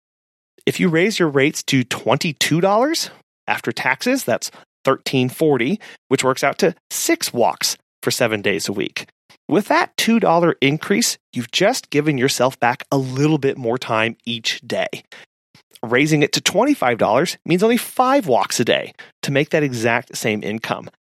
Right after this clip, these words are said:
And by the way, I, after doing some quick math, if you actually want to take home that full twenty dollars,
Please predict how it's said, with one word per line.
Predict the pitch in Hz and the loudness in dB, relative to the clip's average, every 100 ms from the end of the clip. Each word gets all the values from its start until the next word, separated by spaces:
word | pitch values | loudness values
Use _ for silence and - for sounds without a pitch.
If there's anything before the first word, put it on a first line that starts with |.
| _ _ _ _ _ | _ _ _ _ _
And | 143 135 - | -2 -2 -2
by | 131 160 | 0 2
the | 139 | 2
way, | 117 135 - | 2 0 -2
I, | 101 107 - | -2 -2 -2
after | 120 - | -2 0
doing | 113 113 110 | 0 0 0
some | 104 - _ | -6 -8 _
quick | - 135 - | -2 -2 0
math, | 113 113 123 | -2 -2 -2
if | 139 | -2
you | - | -2
actually | 151 - 196 | -2 0 0
want | 123 98 101 117 - - | 0 0 0 0 -4 -4
to | - | -2
take | - 127 - | 0 0 0
home | 123 120 139 143 | 2 2 0 -4
that | 110 117 - | -4 -6 -6
full | - 117 123 | -2 0 0
twenty | - - 117 - | -2 -2 0 0
dollars, | 110 101 120 175 220 | -2 0 2 2 0